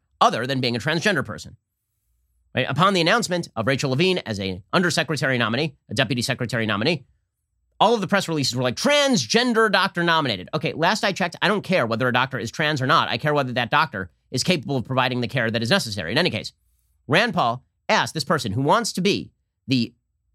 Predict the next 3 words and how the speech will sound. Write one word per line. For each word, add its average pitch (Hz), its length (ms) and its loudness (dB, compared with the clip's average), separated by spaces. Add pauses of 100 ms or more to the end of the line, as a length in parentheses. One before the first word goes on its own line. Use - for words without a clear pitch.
(460)
Biden 208 360 4
nominee 165 520 2 (460)
for 151 300 0